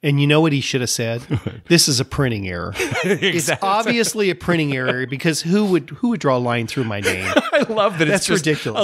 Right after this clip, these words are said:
Speaker 2: a legal pad.
Speaker 1: <laughs>
Speaker 2: See?
Speaker 1: See?
Speaker 2: See, there's your name,
Speaker 1: <laughs> And
Speaker 2: and
Speaker 1: there's
Speaker 2: there's
Speaker 1: a
Speaker 2: a
Speaker 1: line
Speaker 2: line through it.
Speaker 1: Yeah. It's never good if someone draws a line through your name.
Speaker 2: God, he
Speaker 1: <laughs>
Speaker 2: actually got called.
Speaker 1: Yeah.
Speaker 2: He made, I, you know, I, I gotta give him credit for not making a,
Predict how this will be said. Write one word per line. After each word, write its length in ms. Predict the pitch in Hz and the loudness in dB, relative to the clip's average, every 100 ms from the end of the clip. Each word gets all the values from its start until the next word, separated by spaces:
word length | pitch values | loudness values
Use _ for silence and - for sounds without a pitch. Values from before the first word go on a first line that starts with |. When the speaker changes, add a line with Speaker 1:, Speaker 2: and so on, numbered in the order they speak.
| 180 | 0
Speaker 2:
a 40 | |
legal 400 | 170 185 170 170 | 2 0 0 0
pad. 440 | 330 139 139 120 - | 0 0 0 0 -2
Speaker 1:
<laughs> 0 | |
Speaker 2:
See? 520 | - 240 294 330 - | -2 0 0 0 -2
Speaker 1:
See? 240 | - 370 415 | -2 -2 0
Speaker 2:
See, 260 | 269 285 | 0 0
there's 260 | 277 277 269 | 0 0 0
your 120 | 285 | 0
name, 400 | 277 277 220 214 | 0 0 0 0
Speaker 1:
<laughs> 0 | |
And 100 | 320 | 0
Speaker 2:
and 0 | |
Speaker 1:
there's 160 | 349 269 | 0 0
Speaker 2:
there's 200 | 262 233 | 0 0
Speaker 1:
a 40 | |
Speaker 2:
a 20 | 240 | 0
Speaker 1:
line 120 | 247 | 2
Speaker 2:
line 320 | 262 277 269 | 0 2 0
through 280 | 190 151 196 | 0 0 2
it. 260 | 165 151 202 | 0 -2 -2
Speaker 1:
Yeah. 140 | 190 - 202 - - - | -2 0 -2 -2 -4 -2
It's 180 | 160 165 | -4 0
never 300 | 170 196 202 | 2 2 0
good 380 | 180 170 156 | 2 2 2
if 100 | 143 | 0
someone 280 | - 165 147 | 0 2 2
draws 300 | 131 135 139 | 0 0 0
a 60 | 120 | -2
line 500 | 120 127 143 135 127 | -4 0 0 0 -2
through 180 | - 131 | -4 -2
your 180 | 120 131 | -2 -2
name. 380 | 127 143 151 - | 0 2 0 0
Speaker 2:
God, 160 | 208 220 | -2 0
he 140 | 277 | 2
Speaker 1:
<laughs> 60 | 466 | 2
Speaker 2:
actually 240 | 381 359 | 2 0
got 280 | 208 196 190 | 0 -2 -2
called. 680 | - - 196 165 101 78 - - | -6 -2 2 2 0 -2 -8 -12
Speaker 1:
Yeah. 320 | 147 160 143 | -2 0 2
Speaker 2:
He 120 | 247 | 0
made, 260 | 247 240 214 | 0 0 0
I, 100 | 170 | 0
you 200 | 202 226 | 0 -2
know, 60 | |
I, 260 | 180 220 247 208 | 0 -2 -2 -2
I 120 | 240 | -2
gotta 200 | 226 196 | 0 0
give 100 | 170 | 0
him 60 | 151 | 0
credit 260 | 185 170 143 | 0 -2 0
for 120 | 135 | 2
not 200 | 135 139 | 2 2
making 280 | 156 151 | 0 0
a, 120 | 120 | 0